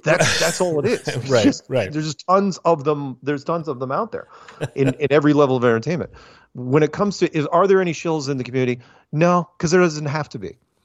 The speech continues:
Speaker 1: Um, they, they realized there was enough infighting with egos and people that just didn't wanna play well with others and let's not share our toys.
Speaker 2: Sure.
Speaker 1: That, and is, could there be, could there be government people that are inside? Sure.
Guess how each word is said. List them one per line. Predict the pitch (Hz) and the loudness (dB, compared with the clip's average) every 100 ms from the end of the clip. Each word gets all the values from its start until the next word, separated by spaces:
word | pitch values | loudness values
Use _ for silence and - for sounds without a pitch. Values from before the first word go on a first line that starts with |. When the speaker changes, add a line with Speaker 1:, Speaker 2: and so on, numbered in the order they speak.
| _ _ | _ _
Speaker 1:
Um, | 127 123 123 123 _ _ - | -2 -2 -2 -10 _ _ -14
they, | 127 131 151 147 127 120 131 _ | -4 0 2 0 -8 -16 -20 _
they | 143 117 135 175 185 185 - 117 127 | -18 -6 2 4 2 -2 -12 -12 -4
realized | 175 202 160 139 120 | 0 2 4 4 2
there | 127 | -2
was | 113 | -4
enough | 113 139 156 143 | -2 -2 -2 -4
infighting | 139 139 - 117 107 107 | -6 -2 0 2 0 -4
with | 104 98 | -8 -4
egos | 131 139 143 139 139 131 123 | 0 4 4 6 4 4 0
and | 113 | -4
people | 110 110 | -8 -6
that | 104 | -6
just | 95 95 | -8 -12
didn't | 95 | -8
wanna | 95 90 | -8 -6
play | 98 | -4
well | 90 90 | -4 -4
with | 85 95 | -2 2
others | 151 160 151 147 143 139 | 4 4 2 -2 -2 -4
and | 113 95 90 | -8 -12 -10
let's | 95 98 | -8 -8
not | 104 92 - | -8 -10 -10
share | - 110 98 | -8 -2 0
our | 95 90 | -2 0
toys. | 147 165 156 151 143 - _ - | 4 6 6 4 -2 -12 _ -16
Speaker 2:
Sure. | - 95 - | -12 -12 -12
Speaker 1:
That, | 110 113 131 123 - _ 151 | -6 2 2 2 -4 _ -2
and | 160 | -2
is, | 160 151 151 160 | 0 -2 -4 -2
could | 220 254 | 0 0
there | 190 | 0
be, | 202 156 135 117 | -2 -4 -12 -2
could | 202 | -2
there | 214 | 0
be | 190 | -6
government | 156 131 170 170 165 | -6 -2 0 0 -2
people | 156 165 165 | -4 -4 -2
that | 131 127 | -2 0
are | |
inside? | 143 139 160 143 | -2 -2 -4 -4
Sure. | - 139 90 | -4 -2 -4